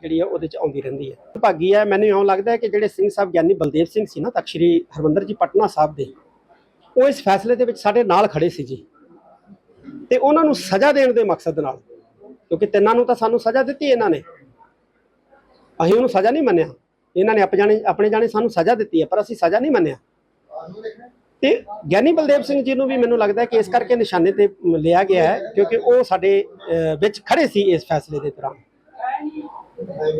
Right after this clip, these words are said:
ਤੇ ਇਹ, ਇਹਨਾਂ ਦਾ ਮਕਸਦ ਹੀ ਹੈ ਕਿ ਜਿਹੜੇ ਜਿਹੜੇ ਸਿੰਘ ਸਾਹਿਬ ਉਸ ਵੇਲੇ ਸ਼ਾਮਲ ਸੀ ਤੇ ਉਹਨਾਂ ਨਾਲ, ਅਹ, ਅਸੀਂ ਜਿਹੜਾ ਹੈ, ਹ-, ਹਰ ਹਾਲਾਤ ਦੇ ਵਿੱਚ ਬੁਰੀ ਕਰਨੀ ਹੈ। ਇਹ, ਇਹ ਸੋਚ ਲੈ ਕੇ ਚੱਲੇ ਹੋਏ ਨੇ ਔਰ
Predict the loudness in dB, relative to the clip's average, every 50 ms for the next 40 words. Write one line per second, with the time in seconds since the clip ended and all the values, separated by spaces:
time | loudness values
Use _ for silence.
0 | 0 2 2 4 4 4 2 0 -2 -8 -10 -6 -6 -2 0 2 2 2 2 2
1 | 2 4 4 4 4 4 2 2 2 0 0 0 0 0 0 0 2 2 2 2
2 | 0 0 -2 -2 0 2 2 2 2 2 0 0 0 0 0 -2 -2 0 2 2
3 | 2 2 2 0 -2 0 0 0 0 0 0 0 2 2 2 2 0 -2 -14 -14
4 | _ _ _ _ _ _ _ _ _ _ _ _ _ _ _ _ _ _ _ 0
5 | 0 2 2 2 2 2 2 2 2 4 4 2 2 2 0 0 0 -2 -4 -4
6 | -2 -2 0 2 2 2 2 0 0 0 -2 -2 -2 -4 -8 -8 -8 -2 0 2
7 | 2 2 2 2 2 2 2 0 0 -2 -2 -2 -2 -6 -6 -2 2 2 2 2
8 | 0 -6 -8 -8 -12 -12 -12 _ _ _ 0 2 2 4 4 4 2 2 0 0
9 | 0 0 0 0 0 -4 -4 -4 -8 -10 -8 -8 -6 -8 -8 -8 -10 -14 -16 -20
10 | _ _ _ _ _ _ _ _ _ _ 0 2 2 2 0